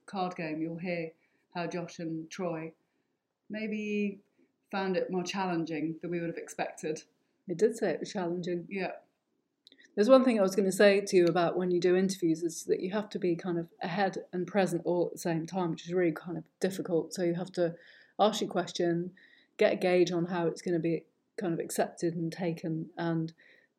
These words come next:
Speaker 2: roll with it, all the while making sure that what you're asking next is gonna continue down the path of where your,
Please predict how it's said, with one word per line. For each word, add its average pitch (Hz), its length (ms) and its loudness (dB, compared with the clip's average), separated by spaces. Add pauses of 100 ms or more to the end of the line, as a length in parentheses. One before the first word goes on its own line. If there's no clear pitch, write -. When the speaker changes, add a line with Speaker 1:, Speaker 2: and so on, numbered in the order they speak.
(160)
Speaker 2:
roll 202 320 10
with 170 160 4
it, - 100 0
all 185 220 6
the 185 60 6
while 170 220 8
making 170 300 0
sure 165 220 0
that 160 160 0 (320)
what - 180 2
you're 160 160 -2
asking 160 320 -4
next - 320 -6
is - 120 -14
gonna 160 220 -2
continue 170 560 -2
down 160 240 0
the 160 60 -4
path 160 320 -4
of 170 120 -10
where 165 140 2
your, 160 200 2